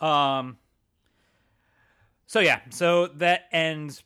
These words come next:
Speaker 2: pretty anticlimactically. Nobody is taken this week. Um, but then later in the night, Triple H calls out Kane, and the two of them get into it. Uh, during that point, Vince comes out to get Kane, hoping that Kane will talk to Taker. But,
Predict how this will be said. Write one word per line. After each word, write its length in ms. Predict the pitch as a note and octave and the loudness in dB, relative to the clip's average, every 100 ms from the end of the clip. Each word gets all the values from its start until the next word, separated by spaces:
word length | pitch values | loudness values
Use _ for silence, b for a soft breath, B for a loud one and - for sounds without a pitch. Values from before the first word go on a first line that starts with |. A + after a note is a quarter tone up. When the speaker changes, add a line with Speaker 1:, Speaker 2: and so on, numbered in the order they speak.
| _ | _
Speaker 2:
pretty 400 | - G#3 G#3+ G3 | -10 -8 -8 -8
anticlimactically. 1160 | D#3+ D#3+ D#3 D3 D#3+ C#3 C#3 B2+ - - C3 B2+ | -8 -6 -8 -8 -8 -8 -6 -8 -10 -14 -12 -10
Nobody 360 | A#2+ D3+ E3+ D#3+ | -6 -6 -6 -8
is 140 | D3 | -10
taken 520 | - A#2+ A2+ A#2 A2+ | -10 -10 -10 -14 -14
this 220 | A2 G#2+ - | -14 -16 -16
week. 260 | A2 G#2+ _ _ - | -18 -18 _ _ -10
Um, 480 | A#2+ A#2 A2+ A2+ G#2+ | -8 -8 -10 -12 -18
but 100 | A2+ | -14
then 180 | C#3+ | -10
later 240 | D3 F3 F#3 | -4 -2 -2
in 60 | |
the 60 | E3 | -4
night, 280 | C#3+ C3 - | -6 -6 -6
Triple 320 | - G3+ F#3+ | -10 -10 -8
H 380 | D#3 D3 C#3+ - | -6 -6 -8 -18
calls 380 | - E3+ E3+ D3 | -8 -4 -4 -4
out 320 | D3 C#3+ - | -6 -8 -12
Kane, 560 | - D3 B2+ A#2+ A#2+ A#2 _ _ _ _ _ _ _ _ _ | -14 -10 -8 -8 -12 -18 _ _ _ _ _ _ _ _ _
and 480 | B2+ C3+ B2+ B2 A#2+ | -8 -6 -6 -8 -10
the 220 | B2+ C3 | -10 -8
two 240 | C#3+ - F3 | -8 -6 -6
of 80 | |
them 200 | D#3+ D3 | -4 -6
get 140 | C3+ C3 | -4 -6
into 340 | A2+ G#2+ A#2+ | -6 -14 -12
it. 120 | A2 - _ _ _ _ _ - | -12 -12 _ _ _ _ _ -20
Uh, 200 | A#2+ B2 B2 | -12 -10 -10
during 400 | A#2 D#3 E3 D#3 | -8 -8 -8 -8
that 180 | C#3+ | -10
point, 300 | - C#3+ C3 | -10 -12 -12
Vince 280 | A#2 D#3 E3 | -10 -10 -10
comes 380 | - E3+ D3+ - - | -12 -10 -10 -12 -10
out 240 | C#3 D3 | -10 -10
to 100 | - | -16
get 320 | A#2+ C#3+ E3 | -10 -8 -8
Kane, 540 | - D#3+ C#3 C3+ C3 B2 b b b | -10 -12 -10 -10 -12 -16 b b b
hoping 340 | D3+ C#3+ D3 | -12 -10 -10
that 180 | C#3 C3+ | -10 -12
Kane 340 | - D#3+ D#3+ | -10 -10 -8
will 140 | D#3 D3+ | -8 -10
talk 360 | - C3 B2+ | -8 -8 -8
to 100 | - | -10
Taker. 520 | C3+ B2 A2 A#2+ A2 G2+ | -14 -14 -14 -14 -16 -4
But, 240 | F3+ F#3 | -2 -2